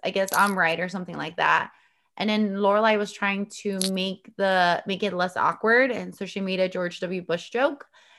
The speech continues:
that obviously didn't land very well with, um, these really, uh, strict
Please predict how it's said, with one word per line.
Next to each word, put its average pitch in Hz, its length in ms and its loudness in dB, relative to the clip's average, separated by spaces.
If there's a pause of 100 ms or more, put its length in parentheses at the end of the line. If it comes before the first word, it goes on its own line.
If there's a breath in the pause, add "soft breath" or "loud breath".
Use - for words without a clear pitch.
(260 soft breath)
that 185 360 0
obviously 180 380 -2
didn't 185 260 -2
land 175 260 2
very 185 220 2
well 175 360 4
with, 175 340 0
um, 160 480 0
these 180 280 -6
really, 170 500 -2
uh, 160 220 -2
strict - 600 -6